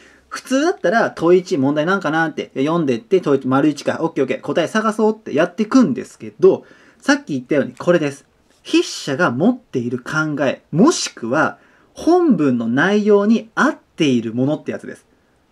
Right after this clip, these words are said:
これにね、筆者の考えとか本文に合ってるもの。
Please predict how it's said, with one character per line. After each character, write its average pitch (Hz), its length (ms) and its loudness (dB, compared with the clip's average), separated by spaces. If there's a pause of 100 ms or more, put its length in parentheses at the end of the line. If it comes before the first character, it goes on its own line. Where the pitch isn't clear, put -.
(320)
こ 143 120 -4
れ 131 80 0
に 117 60 0
ね、 - 200 -10
筆 214 180 0
者 170 160 -4
の 123 120 0
考 190 380 -2
え 165 120 -2
と 170 120 -6
か 269 220 -2 (180)
本 220 360 0
文 139 160 -2
に 131 100 -2
合 160 120 -2
っ - 100 -10
て 143 160 -2
る 107 80 -6
も 101 140 -8
の。 - 180 -12